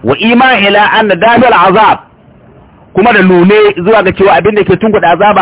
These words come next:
an haula ga waɗanga, ma mujibati, ta da abin da wajabta ta, inna ma huwa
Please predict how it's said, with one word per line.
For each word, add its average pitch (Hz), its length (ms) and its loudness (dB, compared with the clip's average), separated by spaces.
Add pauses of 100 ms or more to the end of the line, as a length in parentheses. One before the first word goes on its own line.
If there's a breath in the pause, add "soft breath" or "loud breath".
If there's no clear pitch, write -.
(120)
an 185 80 -2
haula 196 480 0
ga 175 80 0
waɗanga, 196 560 0 (840)
ma 208 300 0
mujibati, 220 680 0
ta 208 140 0
da 202 100 0
abin 208 160 0
da 208 80 0
wajabta 214 380 0
ta, 262 220 0 (100)
inna 196 280 -2
ma 170 220 2
huwa 185 380 0